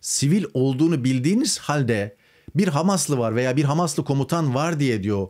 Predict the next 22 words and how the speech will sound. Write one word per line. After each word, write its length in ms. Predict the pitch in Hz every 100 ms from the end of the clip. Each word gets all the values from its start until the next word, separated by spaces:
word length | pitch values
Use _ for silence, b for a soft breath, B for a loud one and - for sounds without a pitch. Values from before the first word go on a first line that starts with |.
| -
o 140 | 151 151
kampı 520 | 135 123 - 147 - B B B
vurdunuz 540 | 107 143 151 190 120
değil 120 | 180 285
mi 80 |
diyor. 220 | 92 80 60 _ _ _ _ _ _ _ _ _ _ -
O 80 | 135
da 120 | 160
diyor 180 | 214 202
ki 80 | 175
yani 260 | 165 147
bu 100 | 185
savaşın 440 | - 120 120 196 202
tica-, 320 | 95 101 -
t-, 220 | - 107
trajedisi. 720 | - 98 90 92 95 - 95 _ _ _ _ _ _ _ _ _ _ _ B B B
Şimdi 400 | 220 233 175 -
İsrail 440 | 123 - 185 247
ordu 340 | 185 131 143 226
sözcüsü 600 | 208 175 143 143 120 87
böyle 320 | 127 190 131
derken 480 | 117 160 - 120 76